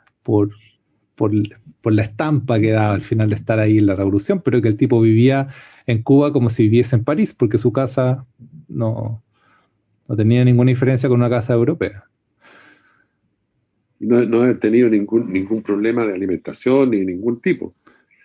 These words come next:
Speaker 1: No,
Speaker 2: Entonces,
Speaker 1: eh.
Speaker 2: tam-, también está, yo creo que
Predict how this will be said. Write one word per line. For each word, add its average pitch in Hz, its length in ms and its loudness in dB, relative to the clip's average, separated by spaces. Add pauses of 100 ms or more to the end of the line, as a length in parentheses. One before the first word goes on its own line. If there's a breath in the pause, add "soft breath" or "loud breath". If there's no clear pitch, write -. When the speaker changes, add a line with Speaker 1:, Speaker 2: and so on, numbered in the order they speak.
Speaker 1:
No, 113 80 2
Speaker 2:
Entonces, 135 240 2
Speaker 1:
eh. - 160 -10 (240)
Speaker 2:
tam-, 135 180 -4 (360)
también 139 340 2
está, 175 440 0
yo 131 280 0
creo 151 280 2
que 131 240 0